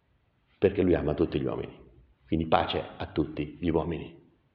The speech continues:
Questa è la vera traduzione che c'è. Quella che si, c'era prima di buona volontà è che il problema è che nel greco c'è un genitivo che può essere oggettivo o soggettivo, a seconda di che,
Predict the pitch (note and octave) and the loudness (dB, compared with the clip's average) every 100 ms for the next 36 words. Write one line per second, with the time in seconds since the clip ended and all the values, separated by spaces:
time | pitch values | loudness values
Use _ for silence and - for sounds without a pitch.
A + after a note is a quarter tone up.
0 | _ _ _ _ _ - E2+ - D#2+ D2+ | _ _ _ _ _ 2 2 4 2 6
1 | E2+ E2+ E2 D#2+ D#2+ D#2+ - C#2+ D2+ D2+ | 8 8 6 4 2 0 0 0 2 -2
2 | - - - - D2+ - F#2 - - - | -6 -18 -20 -4 2 8 8 6 -6 -12
3 | - - - _ - _ - A2+ G#2+ G2+ | -16 -20 -20 _ -20 _ 6 10 12 12
4 | F#2+ F#2 - - - F#2 F#2 - G2+ G#2 | 10 8 2 -2 0 4 4 8 10 10
5 | G#2+ G2+ F2+ F#2 - - - E2 F#2 F#2 | 10 8 8 4 0 -8 -4 4 4 10
6 | G#2+ G#2+ G2 G2 F#2+ G2 F#2 E2 E2 - | 10 10 8 10 10 6 6 4 2 -2
7 | - - F2+ - F#2 F#2 F2+ F#2 F#2+ F#2 | -10 -2 -2 6 8 8 4 4 6 8
8 | D#2+ E2+ E2+ F2+ E2 D#2+ - - E2 D#2 | 6 6 6 8 8 6 4 0 2 2
9 | E2 E2 D#2+ D#2 D2+ D2+ D#2+ D#2+ D#2 D#2 | 4 2 2 0 0 -2 2 0 0 -2
10 | D#2 E2 D#2+ D#2+ E2 D2 D2 C#2 C#2 B1 | -2 -4 -2 -2 0 -2 -2 -4 -6 -8
11 | - D#2 D#2 D#2 D#2+ D#2+ D#2 D2+ - | -4 -2 -2 0 0 0 0 -2 -2